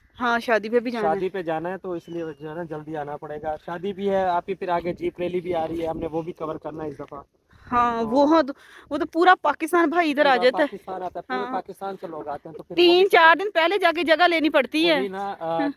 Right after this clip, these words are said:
Speaker 2: आ, कोशिश करेंगे टेंट वगैरह ले चले,
Speaker 1: हम्म।
Speaker 2: सारा जो है ना, आ, वो करें,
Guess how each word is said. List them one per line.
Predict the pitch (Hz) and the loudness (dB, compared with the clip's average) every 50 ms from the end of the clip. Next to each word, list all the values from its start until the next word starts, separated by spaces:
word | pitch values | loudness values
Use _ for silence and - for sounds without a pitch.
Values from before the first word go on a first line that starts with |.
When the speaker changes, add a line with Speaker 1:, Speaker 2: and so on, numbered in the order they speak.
| _ 180 | _ -12
Speaker 2:
आ, | 165 160 165 | -10 -10 -10
कोशिश | 165 - 190 202 175 226 214 - | -10 -8 -8 -8 -8 -8 -10 -8
करेंगे | 226 208 214 208 214 - | -8 -8 -8 -8 -8 -10
टेंट | - 196 190 190 185 | -10 -10 -10 -10 -10
वगैरह | 180 196 185 190 190 190 185 | -10 -10 -8 -6 -6 -4 -2
ले | 175 180 | -2 -4
चले, | 175 - 190 180 180 | -4 -4 -6 -6 -8
Speaker 1:
हम्म। | 175 - _ _ _ _ - - - 254 247 240 233 | -8 -10 _ _ _ _ -14 -8 -4 -2 -2 0 -2
Speaker 2:
सारा | 180 165 170 180 180 180 | -2 -2 -2 -2 -2 -2
जो | 156 170 | -2 -6
है | 165 170 | -10 -8
ना, | 175 175 | -8 -8
आ, | 170 170 - - 156 147 147 147 147 147 143 143 | -8 -8 -12 -14 -14 -14 -12 -10 -10 -10 -10 -10
वो | 139 135 143 147 | -12 -12 -14 -16
करें, | - - 156 160 165 | -14 -12 -10 -10 -10